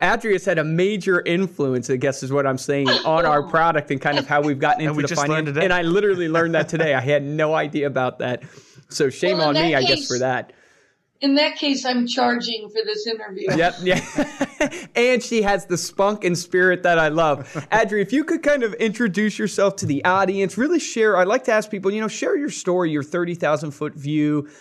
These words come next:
Speaker 1: of your life, and just walk us through kind of what has led you on this journey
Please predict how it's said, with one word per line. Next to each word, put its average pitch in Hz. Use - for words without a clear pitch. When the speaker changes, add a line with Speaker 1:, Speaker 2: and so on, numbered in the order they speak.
Speaker 1:
of 143
your 143
life, 156
and 147
just 175
walk 208
us -
through 185
kind 175
of 143
what 180
has 156
led 156
you 160
on 147
this 139
journey 143